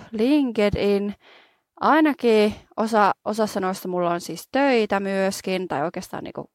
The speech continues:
kaikissa. Ja sen lisäksi mä oon kattonut urheilukellosta dataa Polarin sovelluksesta ja sit vielä Oura-sormuksen, eli tämmösen palautumissormuksen, öö, dataa.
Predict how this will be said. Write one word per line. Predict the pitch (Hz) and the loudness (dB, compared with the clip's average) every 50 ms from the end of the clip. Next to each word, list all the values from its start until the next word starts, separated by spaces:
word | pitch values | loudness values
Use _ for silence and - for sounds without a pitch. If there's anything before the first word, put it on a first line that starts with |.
| _ _ | _ _
kaikissa. | - 269 294 302 285 262 233 226 - - - 220 208 202 - - - - - - - - _ _ - | 0 2 2 2 2 0 -2 -6 -4 0 2 2 2 2 -2 -8 -20 -20 -20 -20 -20 -20 _ _ -4
Ja | 214 | 2
sen | 208 262 262 240 | 4 4 4 4
lisäksi | 240 254 - 247 214 202 - - | 2 2 4 4 4 4 2 0
mä | 202 190 | -2 0
oon | 190 | 0
kattonut | 202 196 - - - 190 185 180 - | 0 -2 -2 -2 -2 -2 -2 0 0
urheilukellosta | 220 233 226 220 220 208 190 180 - 185 180 175 175 180 175 - - 185 151 - - - _ _ _ _ _ _ - 180 | 0 0 0 2 2 2 2 0 0 -2 -2 0 -2 -2 -4 -6 -4 -4 -4 -4 -6 -12 _ _ _ _ _ _ -4 -2
dataa | 180 185 - _ 190 180 175 175 170 165 165 170 - - _ _ _ _ _ _ _ _ _ | -2 -2 -2 _ 0 2 2 4 4 2 2 0 -4 -10 _ _ _ _ _ _ _ _ _
Polarin | - 254 277 277 277 269 254 240 226 226 | -2 0 2 2 2 2 2 0 -2 -2
sovelluksesta | 220 - 214 202 202 196 190 190 190 185 - - 196 190 - - 196 156 175 - - _ _ - - - _ _ _ _ _ _ - | -2 -2 -2 0 2 0 0 0 -2 -6 -6 -8 -8 -8 -4 -2 0 0 0 -2 -6 _ _ -20 -20 -20 _ _ _ _ _ _ -6
ja | 196 190 | -2 0
sit | - 202 196 - | 2 0 2 2
vielä | 196 190 185 180 180 180 - - | 2 4 4 4 4 2 2 2
Oura-sormuksen, | - 226 233 233 233 226 220 202 190 185 180 180 180 185 - - _ - - 180 180 175 175 175 170 170 165 - - - 185 160 165 | 2 4 4 4 4 4 2 2 2 2 2 2 2 0 -6 -14 _ -10 -6 -4 -2 0 0 0 0 -2 -4 -4 -6 -6 -4 -4 -2
eli | 160 156 160 | -2 -2 -4
tämmösen | - 170 - 185 165 - | -4 -6 -8 -8 -6 -2
palautumissormuksen, | 170 165 165 160 156 - - - 160 - - - 165 - - - 170 - - 175 170 175 180 _ _ _ _ _ _ _ _ _ _ _ _ _ _ _ _ _ _ _ - - - | 0 2 2 0 0 -4 -6 -10 -10 -10 -10 -10 -10 -10 -10 -12 -12 -6 -4 -4 -4 -4 -6 _ _ _ _ _ _ _ _ _ _ _ _ _ _ _ _ _ _ _ -6 -2 2
öö, | 196 196 202 196 190 - | 2 4 4 4 4 4
dataa. | 190 202 - - 180 175 175 170 185 | 2 2 2 4 4 6 6 4 4